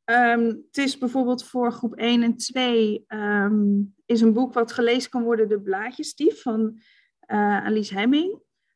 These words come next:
Eh, en leuk daarbij is om naar het bos te gaan en allerlei dingen te zoeken, van takjes, dennenappels, uiltjes, blaadjes. En daar bijvoorbeeld, zoals, ehm,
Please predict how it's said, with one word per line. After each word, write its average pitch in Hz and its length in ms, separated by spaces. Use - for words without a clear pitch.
Eh, 262 320
en 269 180
leuk 285 280
daarbij 240 260
is 247 140
om 262 80
naar 247 140
het 240 100
bos 262 240
te 262 80
gaan 233 300
en 226 180
allerlei 233 640
dingen 254 320
te 247 120
zoeken, 226 440
van 226 240
takjes, 226 560
dennenappels, 220 600
uiltjes, 226 500
blaadjes. 214 840
En 240 240
daar 214 220
bijvoorbeeld, 220 460
zoals, 202 560
ehm, 202 520